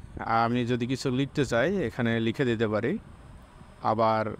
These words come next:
এই জায়গাতে ইমেইল পাঠানোর সময় আমরা আর একটা জিনিস করতে পারি, যদি কাউকে সিসি দিতে চাই, মানে এর কার্বন কপি যদি কাউকে দিতে চাই, আমরা এই, আহ, জায়গাতে দিয়ে দিতে পারি।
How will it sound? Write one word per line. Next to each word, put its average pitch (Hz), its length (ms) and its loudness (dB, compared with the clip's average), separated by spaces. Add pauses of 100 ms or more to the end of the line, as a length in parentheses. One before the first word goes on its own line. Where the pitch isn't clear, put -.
(580)
এই 156 200 2
জায়গাতে 165 560 2
ইমেইল 135 220 2
পাঠানোর 131 340 2
সময় 120 300 0
আমরা 117 360 2
আর 113 60 2
একটা 123 220 0
জিনিস 120 260 0
করতে 113 260 -2
পারি, 107 320 -2 (920)
যদি 131 260 2
কাউকে 151 300 2
সিসি 180 440 0
দিতে 135 280 0
চাই, 104 400 -4
মানে 113 220 0
এর 117 100 0
কার্বন 123 520 2
কপি 135 320 0
যদি 143 240 2
কাউকে 120 280 4
দিতে 107 280 0
চাই, 196 300 2 (140)
আমরা 117 420 2
এই, 107 440 0
আহ, 107 480 -6
জায়গাতে 110 440 2
দিয়ে 135 180 6
দিতে 104 200 2
পারি। 104 280 -2